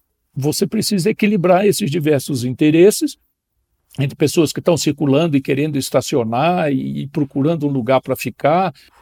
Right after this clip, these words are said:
Um quer andar mais rápido, outro quer andar mais devagar. Então, esse é um equilíbrio,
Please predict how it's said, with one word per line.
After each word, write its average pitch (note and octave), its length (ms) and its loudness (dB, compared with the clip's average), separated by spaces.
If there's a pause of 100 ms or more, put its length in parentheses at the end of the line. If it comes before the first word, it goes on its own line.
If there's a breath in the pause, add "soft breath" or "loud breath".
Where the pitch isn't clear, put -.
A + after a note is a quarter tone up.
(120)
Um E3 100 2
quer F3 160 4
andar D3 180 4
mais B2+ 160 -2
rápido, E3 280 0
outro C#3+ 180 -4
quer D3+ 80 0
andar C3 220 0
mais A#2+ 180 -4
devagar. A#2+ 500 0
Então, F#3 400 -4 (560)
esse D#3+ 220 2
é - 20 6
um G3+ 120 4
equilíbrio, G#3 640 2